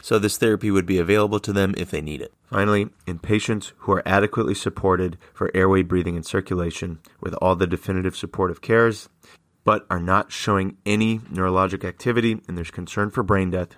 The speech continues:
we need to recognize that there are a number of cases from bupropion overdose with patients who have absent brain death reflexes and E E Gs that show burst suppression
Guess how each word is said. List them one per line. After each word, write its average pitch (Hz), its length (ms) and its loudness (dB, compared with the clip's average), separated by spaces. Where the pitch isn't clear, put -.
we 101 140 -2
need 147 160 4
to 147 80 4
recognize 98 540 -2
that 113 160 -2
there 113 140 4
are 113 100 6
a 113 40 2
number 120 460 2
of 95 220 -2
cases 98 500 -4
from 87 220 -4
bupropion 95 640 0
overdose 104 640 0
with - 160 -10
patients 104 440 0
who 90 100 0
have 78 140 -2
absent 101 480 0
brain 92 280 2
death 160 240 -2
reflexes 92 720 -2
and 87 200 -4
E - 60 -6
E 127 340 -2
Gs 117 340 2
that 113 160 0
show 123 180 2
burst 101 360 -2
suppression 131 640 -2